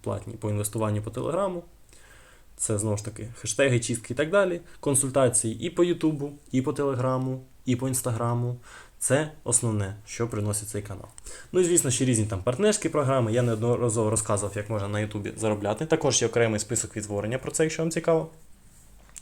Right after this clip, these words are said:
І, власне, ви можете свої канали створювати, обирати тематику таку, щоб вам було довгостроково це цікаво, і починати створювати свій канал. А з просуванням вже я можу допомагати. Якщо у вас є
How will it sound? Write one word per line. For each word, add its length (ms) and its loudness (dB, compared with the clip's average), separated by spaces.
І, 180 -2
власне, 340 6
ви 80 2
можете 440 2
свої 280 2
канали 300 2
створювати, 600 2
обирати 560 8
тематику 500 6
таку, 280 -2
щоб 240 -2
вам 220 6
було 180 4
довгостроково 600 2
це 140 -2
цікаво, 480 -6
і 220 0
починати 640 0
створювати 480 2
свій 180 4
канал. 320 -4
А 120 0
з 40 0
просуванням 500 4
вже 140 0
я 80 0
можу 180 0
допомагати. 680 -2
Якщо 220 -8
у 40 -4
вас 220 -10
є 60 -8